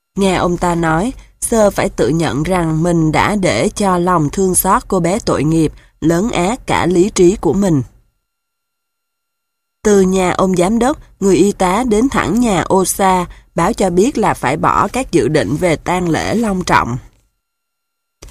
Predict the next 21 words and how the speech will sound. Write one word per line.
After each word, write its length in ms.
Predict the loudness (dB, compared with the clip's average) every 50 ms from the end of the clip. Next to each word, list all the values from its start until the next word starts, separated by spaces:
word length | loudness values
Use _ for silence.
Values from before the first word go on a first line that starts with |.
| -20 _ _ -4
Làm 300 | -2 0 0 0 0 -2
cái 180 | -2 -2 -2
việc 240 | 0 2 2 2 2
vận 320 | 0 0 0 0 0 0
động 260 | 0 -2 -2 -2 -2 0
này, 280 | 0 0 0 -2 -2 -4 -8 -18 _ _ _
Sơ 300 | -2 2 2 2 2 2
thấy 220 | 0 0 -2 0 0
lòng 320 | 2 2 2 2 2 0
mình 200 | 2 2 0 0
cũng 280 | 0 0 0 0 0 0
nặng 280 | 0 0 0 0 0
nề, 300 | 0 0 2 0 0 -2 -4 -8 -16 -20 -20 _ -2
vì 280 | 2 4 4 4 4
Sơ 260 | 2 0 -2 -2 0
hiểu, 320 | 0 0 0 0 0 -2 -2 -4 -10 -18 _ _ _ _ _
hơn 220 | -2 0 0 0
bất 180 | -2 -4 -4 0
kỳ 180 | 2 2 2
ai 280 | 4 2 0 -2 -2 -2
hết, 260 | -2 -2 -2 -4 -4